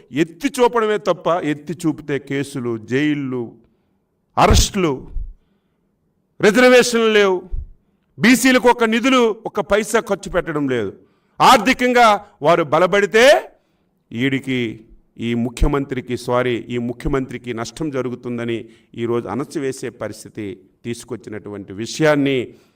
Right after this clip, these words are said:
ఈ రాష్ట్ర ప్రజలకి తెలియచేయాలని రేపు నాలుగవ తారీఖున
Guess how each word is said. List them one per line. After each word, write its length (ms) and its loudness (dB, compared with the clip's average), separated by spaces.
ఈ 140 -8
రాష్ట్ర 600 -6
ప్రజలకి 360 -8
తెలియచేయాలని 1000 -8
రేపు 260 -6
నాలుగవ 500 2
తారీఖున 640 -4